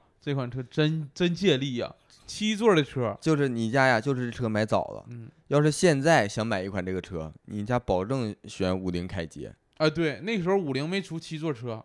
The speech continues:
Speaker 2: 没出凯捷，当时有七座车，但是当时那个就是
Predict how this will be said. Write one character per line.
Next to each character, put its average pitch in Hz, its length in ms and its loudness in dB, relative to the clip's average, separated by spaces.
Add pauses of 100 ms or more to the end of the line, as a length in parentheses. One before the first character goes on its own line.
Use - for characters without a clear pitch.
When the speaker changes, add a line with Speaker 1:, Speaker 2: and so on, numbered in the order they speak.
(120)
Speaker 2:
没 127 280 6
出 151 200 -2
凯 123 200 2
捷， 90 280 -2
当 127 180 -4
时 147 100 -4
有 110 140 -2
七 - 160 -10
座 117 160 -2
车， 90 260 -2
但 117 160 -2
是 120 100 -6
当 123 160 2
时 92 240 -2
那 104 140 -2
个 101 140 0
就 101 140 -2
是 95 280 -2